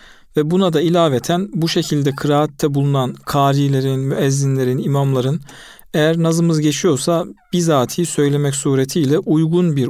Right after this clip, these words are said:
üslup ile, uygun bir lisan ile hoş edecek surette gönülleri kırıp incitmeyecek nitelikte belirtmenin de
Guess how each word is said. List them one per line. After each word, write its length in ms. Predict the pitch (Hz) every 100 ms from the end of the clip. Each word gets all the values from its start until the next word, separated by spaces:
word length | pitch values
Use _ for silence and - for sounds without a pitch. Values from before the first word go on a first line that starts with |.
| -
üslup 380 | 139 - 185 -
ile, 300 | 135 143 180 -
uygun 440 | 147 151 165 151
bir 220 | 131 104 -
lisan 360 | 139 - 160
ile 320 | 180 123 156 208 - - - - -
hoş 300 | - 165 170
edecek 400 | 170 143 135 160
surette 460 | - - 139 123 -
gönülleri 640 | 117 139 139 123 120 185 202 - - -
kırıp 400 | - 165 180 -
incitmeyecek 760 | 160 156 175 185 147 127 123 -
nitelikte 640 | 151 160 131 - 180 156
belirtmenin 580 | 156 165 - 143 143 180
de 160 | 220